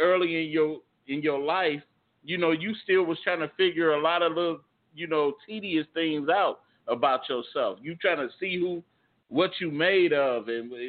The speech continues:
you know, your, your tolerance levels and, and,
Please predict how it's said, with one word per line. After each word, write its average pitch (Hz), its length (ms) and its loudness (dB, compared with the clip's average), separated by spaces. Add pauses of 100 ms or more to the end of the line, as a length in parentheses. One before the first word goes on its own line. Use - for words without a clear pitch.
(120)
you 151 160 -6
know, 147 160 0
your, 135 320 -2 (240)
your 127 200 0 (100)
tolerance 175 520 2
levels 120 560 -2
and, 117 220 -8
and, 117 220 -10